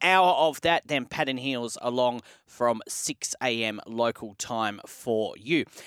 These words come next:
A big show for you this morning as well over the course of the next hour. A lot of focus, rightly so, on the N R L and heading into round two, and we'll get stuck into that in just a second. But, of course, the fourth and final test, uh, begins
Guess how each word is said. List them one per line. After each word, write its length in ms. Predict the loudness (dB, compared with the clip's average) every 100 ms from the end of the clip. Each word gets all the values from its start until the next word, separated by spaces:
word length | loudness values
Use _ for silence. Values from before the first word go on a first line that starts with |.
| 0
A 80 | 2
big 160 | 2 4
show 240 | 4 4
for 360 | 0 2 4 4
you 160 | 0
this 200 | -2 0
morning 240 | 2 2 0
as 100 | 2
well 240 | 4 4
over 140 | 2
the 100 | 0
course 380 | -2 2 2 0 2
of 220 | 2 2
the 100 | 0
next 380 | 0 -4 -10 0
hour. 360 | 4 6 4 2 -8 _ _ _ _ _ _
A 60 | 2
lot 200 | 4 4
of 100 | 2
focus, 640 | 2 2 2 -2 -6 -10 _
rightly 360 | 4 4 2 -2
so, 340 | 2 2 4
on 240 | 2 0
the 260 | -4 -4 -2
N 140 | 0
R 240 | 2 4 4
L 180 | 4 2
and 100 | -2
heading 280 | -2 -2
into 200 | -2 -2
round 380 | 0 2 2 0
two, 180 | -2 -2
and 60 | -4
we'll 120 | -8
get 140 | -10
stuck 240 | -4 -4 -2
into 220 | -6 0
that 180 | 0 0
in 120 | -6
just 260 | -6 -6
a 60 | -4
second. 480 | 0 0 -2 -8 -12 _ _ _ _ 2
But, 260 | 4 2 _
of 140 | -4
course, 320 | 2 2 0 -8 _ _ -16
the 60 | -4
fourth 320 | 0 2 0
and 100 | -2
final 360 | 2 2 2
test, 440 | -4 -4 -4 -4 -4
uh, 160 | 0 0
begins 500 | 0 -2 -4 -4